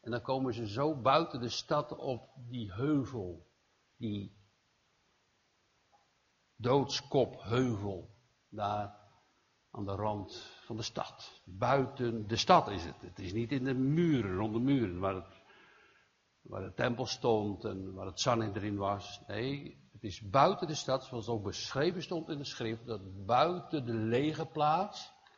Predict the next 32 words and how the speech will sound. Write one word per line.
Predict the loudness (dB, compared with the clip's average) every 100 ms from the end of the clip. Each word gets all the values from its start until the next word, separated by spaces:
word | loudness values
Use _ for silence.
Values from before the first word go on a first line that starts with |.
| _ _ _ _ -14
het | -6
lam | 2 2 2 -2
geslacht | -10 -2 0 0 -4
wordt, | -10 -10 -18 _ _ _ _
lijden | -2 0 0 -2
zou. | -8 -10 -16 _ _ _ _ _ _ -16
De, | -14 -12
de | -8
Hebreeënbrief | -4 0 2 0 -2 -4
spreekt | -4 -2
daar | -2
nog | -4 -4
later | 0 2 2 2 -4
over. | -6 -8 -16 _ -20 -20 -18 -20 -20 -10
Zo | 0 6
zijn | 8 6
ze | 6
gegaan. | 4 6 8 8 6 -2 -8 -18 -20 -20 -20 -20 -20 -20 _ _ _ _ _ _ _ _ _ _
En | -6 -2
dan, | 0 0 -2 -6 -10 -20 -20 _ _ _ _ _
iemand | -2 -2 0
zei: | 2 4 4
het | 2
zou | 0 2
zomaar | 2 0 -2
kunnen, | 2 4 4 4
dat | 2 0
er | -2
een | -2 0
heraut | 4 10 12 12 10 2
vooraan | 2 8 10 10 8
liep. | 2 -2